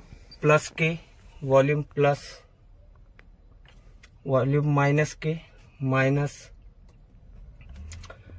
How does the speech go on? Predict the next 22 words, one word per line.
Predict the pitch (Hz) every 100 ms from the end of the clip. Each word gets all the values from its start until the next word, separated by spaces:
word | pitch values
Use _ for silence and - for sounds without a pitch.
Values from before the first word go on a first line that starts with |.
| - -
अभी | 143 139 -
बहुत | 147 135 151
से | 175
कस्टमर | 160 151 - 165 156
इसमें | - 165
कंफ्यूज | 170 151 165 160
हो | 156
जाते | 156 151
हैं | -
कि | - 160 160 - 139
अप | 135
down | 135 151 151
में | 156
कैसे | 151 120 139
करें, | 123 113 120
तो | 147
हमें | 135 151
opposite | - 135 160 165 160
side | 156 139
में | 151
करना | 147 139 143
है। | 147